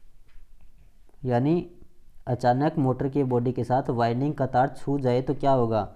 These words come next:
तो बिल्कुल सिंपल सी बात है, मोटर विद्युत झटका देगी, यानी सी आंसर हो जाएगा इसका। बहुत अच्छा जवाब दे रहे हैं बहुत सारे कैंडिडेट्स। अगला हमारा प्रश्न है दोस्तों उन्नीस नंबर, जल्दी से बता दीजिए,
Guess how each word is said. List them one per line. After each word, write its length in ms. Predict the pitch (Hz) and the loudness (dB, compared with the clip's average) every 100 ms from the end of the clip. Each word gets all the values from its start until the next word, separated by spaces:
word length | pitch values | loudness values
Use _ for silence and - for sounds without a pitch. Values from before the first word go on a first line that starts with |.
| - - - 131 | -16 -16 -8 -2
तो 60 | |
बिल्कुल 320 | 127 139 165 | 0 2 0
सिंपल 320 | 160 147 139 143 | 0 0 0 0
सी 140 | 151 | 2
बात 240 | 139 131 147 | 4 4 4
है, 100 | 156 | 4
मोटर 320 | 127 127 147 | 4 2 2
विद्युत 280 | 123 120 135 | 2 2 2
झटका 280 | 123 120 123 | 0 2 2
देगी, 360 | 123 113 101 - - - - - - - - - - | 2 0 -4 -8 -16 -14 -16 -16 -20 -18 -14 -12 -2
यानी 180 | 123 135 | 0 0
सी 200 | 135 139 | 0 2
आंसर 280 | 139 135 151 | 2 2 2
हो 80 | |
जाएगा 280 | 151 147 143 | 4 2 2
इसका। 300 | 139 139 156 | 0 0 -2
बहुत 340 | 151 123 120 127 | 0 0 0 0
अच्छा 180 | 123 | -2
जवाब 220 | 135 135 135 | 0 2 2
दे 100 | 135 | 0
रहे 80 | |
हैं 80 | 139 | 2
बहुत 160 | 117 117 | 0 -2
सारे 160 | 131 | -4
कैंडिडेट्स। 480 | 131 131 131 135 135 - - - - - - - - - | -2 -2 0 -2 -6 -20 -20 -20 -18 -16 -16 -18 -12 -2
अगला 260 | 123 135 | 2 4
हमारा 220 | 151 156 151 | 6 6 4
प्रश्न 280 | 151 160 156 | 0 0 0
है 80 | |
दोस्तों 300 | 160 160 175 | 0 0 0
उन्नीस 260 | 156 151 151 | 0 0 0
नंबर, 360 | 156 147 123 113 | 0 2 2 0
जल्दी 280 | 123 139 | 0 0
से 120 | 156 165 | 0 2
बता 180 | 160 | 4
दीजिए, 400 | 139 120 120 - | 4 2 -2 -4